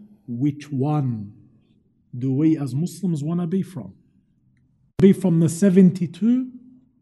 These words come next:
that enter hellfire, and what this means is that from those sects will either be in hellfire forever because they have exited Islam,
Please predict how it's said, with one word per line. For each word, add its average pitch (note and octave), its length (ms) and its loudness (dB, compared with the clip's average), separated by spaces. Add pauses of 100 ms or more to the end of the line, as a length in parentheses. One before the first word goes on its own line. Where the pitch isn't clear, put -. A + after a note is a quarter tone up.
(520)
that D3 340 -10
enter G3 400 2
hellfire, F#3+ 720 -2 (260)
and C#3 200 -6
what E3 220 -6
this F#3+ 200 -6
means G3+ 640 -4 (720)
is C#3 200 -4
that D3 180 -8 (560)
from G#3+ 400 4
those F#3+ 320 2
sects A3 280 -4
will D#3+ 240 -4
either E3+ 260 -4
be D#3+ 200 -4
in D#3 80 -2
hellfire E3+ 580 -8
forever G3 580 -4 (480)
because C#3 360 -8
they C#3+ 140 -6
have C#3 280 -6
exited D#3 520 -2
Islam, A3+ 720 -2